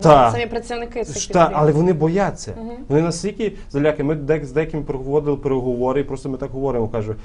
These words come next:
Speaker 1: я вже просто емоційно кажу: «Хлопці, та я три кульові поранення получив на Майдані, а ви боїтеся вийти, ми підійдемо тут до брами, ви підійдете тут до брами, ми об'єднаємося, все буде добре, ми вам поможемо». Вони бояться, тобто через три
Speaker 2: Мгм.
Speaker 1: місяці після таких подій двадцятого лютого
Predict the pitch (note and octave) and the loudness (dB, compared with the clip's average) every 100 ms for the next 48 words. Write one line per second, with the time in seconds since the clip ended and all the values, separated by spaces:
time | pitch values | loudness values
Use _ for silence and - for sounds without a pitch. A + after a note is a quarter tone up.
0 | - B2 B2+ C3+ - C#3 C#3 D3 B2+ A#2+ | -8 -8 -6 -8 -2 -2 -2 -2 -4 -4
1 | A2+ A2+ D3 - A2 B2+ C3 D3 C#3 C#3 | -6 -2 -2 -2 -6 -6 -6 -6 -6 -4
2 | C3+ C3+ C#3 C3 C3 C3 C3 B2 A#2 C3+ | -4 -2 -2 -2 -4 -4 -4 -6 -4 -4
3 | D3+ A#2+ A#2 A2+ B2 - - - B2+ C#3+ | -4 -4 -4 -4 -4 -8 -12 -4 0 2
4 | C#3+ C3 D#3+ D#3 C#3 B2+ C#3+ C3 D3+ E3+ | 0 0 -2 -2 -2 0 0 0 -4 -4
5 | D3+ D#3+ D#3 D#3 - - - D3+ C#3+ C#3 | -4 -2 -2 -6 -14 -18 -8 -2 2 2
6 | C3+ C#3 C#3 D3+ D#3+ - - B2+ B2+ C3+ | 4 2 2 -4 -10 -18 -6 -4 -2 -2
7 | D#3 D#3 C#3+ D3+ C#3 C3+ D3+ C#3+ D3+ C#3 | -2 -2 -4 -4 0 2 2 4 2 2
8 | C3 C3+ D3 D3+ - C#3+ D3+ D3+ F#3+ A3+ | 0 2 0 -2 -4 -2 0 0 0 0
9 | C3 G2 - - C3+ C3+ C3+ C#3+ F#3 A3 | 0 -4 -8 -10 0 0 2 2 4 2
10 | C3+ A2 G2 - A2+ A#2+ C3 D3 G3+ - | 0 -4 -6 -8 -6 -4 -2 0 0 -2
11 | A#2+ - - A2+ A#2 C3+ C#3+ E3+ E3+ D3 | -8 -14 -12 -10 -6 -2 -2 -2 -4 -8
12 | - D3 - C3+ C#3 D#3 D3+ C3+ B2+ C#3+ | -6 -6 -4 -6 -6 -10 -8 -8 -4 -4
13 | C#3 C#3 D#3 D#3 D3+ E3 F3 | -2 -4 -4 -2 -4 -2 -6